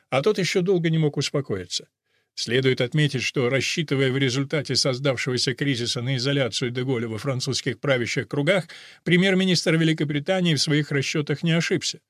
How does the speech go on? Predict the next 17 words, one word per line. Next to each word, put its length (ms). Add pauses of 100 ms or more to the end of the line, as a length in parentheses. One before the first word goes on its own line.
(220)
«Я 200
оказался 680
в 100
вопросе 500
о 60
Ближнем 340
Востоке 420
без 180
надежной 440
поддержки 500
со 160
стороны 380
большинства 760
видных 440
политических 600
деятелей 380
Франции. 500